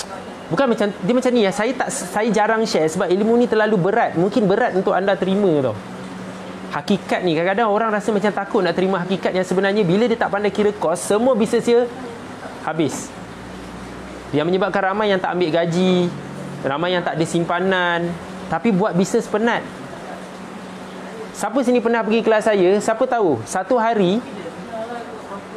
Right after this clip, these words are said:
tak berkat namanya. Itu pasal duit tak nampak. Tidak. Berkat is, tuan, jangan cerita pasal berkat sajalah, tuan-tuan dan puan-puan.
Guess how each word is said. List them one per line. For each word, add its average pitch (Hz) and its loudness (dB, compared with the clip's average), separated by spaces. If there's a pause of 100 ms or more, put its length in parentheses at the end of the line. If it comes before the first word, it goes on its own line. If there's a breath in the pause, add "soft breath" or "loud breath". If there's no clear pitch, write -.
(360)
tak - -4
berkat 196 0
namanya. 196 2
Itu 156 0
pasal 190 0
duit 185 2
tak 170 -2
nampak. 175 -2
Tidak. 190 0
Berkat 226 0
is, 208 0 (880)
tuan, 190 0 (1040)
jangan 208 2
cerita 226 2
pasal 202 0
berkat 180 0
sajalah, 156 2
tuan-tuan 131 -2
dan 131 -2
puan-puan. 123 -2